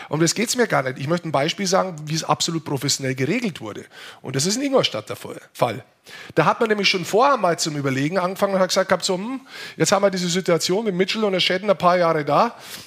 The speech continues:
So wirklich weiter bringt uns das Ganze nicht. Also müssen wir uns mal überlegen, was wir machen. Nehmen wir doch mal einen Tim Regan her, der jetzt schon länger da ist. Den machen wir nicht bloß als Assistant Coach, sondern wir machen ihn auch als Assistant General Manager.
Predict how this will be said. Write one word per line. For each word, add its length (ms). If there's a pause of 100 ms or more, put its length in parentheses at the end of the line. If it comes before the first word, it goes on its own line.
(160)
So 120
wirklich 300
weiter 240
bringt 260
uns 160
das 140
Ganze 300
nicht. 320 (320)
Also 180
müssen 160
wir 60
uns 100
mal 100
überlegen, 340
was 100
wir 80
machen. 280 (260)
Nehmen 140
wir 60
doch 120
mal 120
einen 100
Tim 180
Regan 280
her, 280 (360)
der 120
jetzt 100
schon 140
länger 240
da 220
ist. 140
Den 80
machen 160
wir 60
nicht 140
bloß 160
als 120
Assistant 440
Coach, 380 (300)
sondern 300
wir 100
machen 240
ihn 80
auch 140
als 180
Assistant 420
General 240
Manager. 540